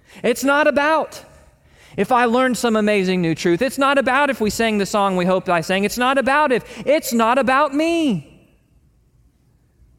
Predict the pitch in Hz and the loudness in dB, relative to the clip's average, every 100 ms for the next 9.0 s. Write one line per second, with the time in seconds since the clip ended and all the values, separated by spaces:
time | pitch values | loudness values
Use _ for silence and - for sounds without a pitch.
0 | _ _ _ _ _ _ _ _ _ _ | _ _ _ _ _ _ _ _ _ _
1 | _ _ _ _ _ _ _ _ _ 165 | _ _ _ _ _ _ _ _ _ -6
2 | 220 202 185 196 220 208 202 180 175 156 | -4 -4 -6 -4 -4 -2 -4 -4 -6 -4
3 | 117 104 123 - - _ _ _ _ _ | -6 -10 -18 -20 -20 _ _ _ _ _
4 | _ _ _ _ _ _ _ _ _ _ | _ _ _ _ _ _ _ _ _ _
5 | _ _ _ - - 160 175 214 202 208 | _ _ _ -20 -10 -4 0 0 -2 -2
6 | 202 190 202 196 - 175 - 208 196 165 | 0 0 -2 -4 -4 -6 -4 -4 -4 -6
7 | 175 - 196 180 180 190 185 180 175 160 | -6 -4 -6 -6 -6 -4 -4 -4 -6 -6
8 | 208 196 185 170 170 180 170 170 165 | -2 -2 -2 -4 -6 -6 -6 -4 -6